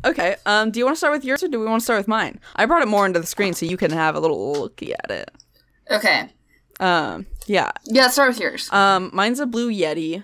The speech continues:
Speaker 1: It's, um, it's the all, um, black edition of it,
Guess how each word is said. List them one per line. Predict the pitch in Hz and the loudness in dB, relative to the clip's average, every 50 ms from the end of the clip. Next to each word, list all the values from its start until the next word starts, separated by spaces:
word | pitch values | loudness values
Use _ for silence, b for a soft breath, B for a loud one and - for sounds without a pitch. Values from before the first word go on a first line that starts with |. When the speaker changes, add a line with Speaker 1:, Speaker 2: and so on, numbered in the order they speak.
| - - - | -14 -12 -6
Speaker 1:
It's, | - 170 156 156 - - - - - | -4 -4 -2 -4 -6 -10 -10 -10 -8
um, | - 170 160 156 156 151 147 151 151 160 175 226 - - | -6 -4 -4 -4 -4 -6 -8 -10 -12 -14 -16 -18 -16 -10
it's | 175 170 165 160 - - | -8 -6 -6 -6 -8 -6
the | - 151 139 | -4 -4 -2
all, | - 160 170 170 170 170 170 170 165 175 185 - - | 0 2 2 4 4 4 2 2 0 -2 -4 -6 -6
um, | - 165 165 160 160 165 165 - | -4 -4 -4 -4 -6 -8 -8 -10
black | - 135 170 170 156 151 170 - | -6 -2 0 0 0 0 -4 -6
edition | 165 147 - 160 - 175 151 | -8 -8 -8 -12 -10 -10 -8
of | - 101 151 160 | -8 -8 -8 -6
it, | 147 147 151 139 - | -8 -8 -8 -10 -12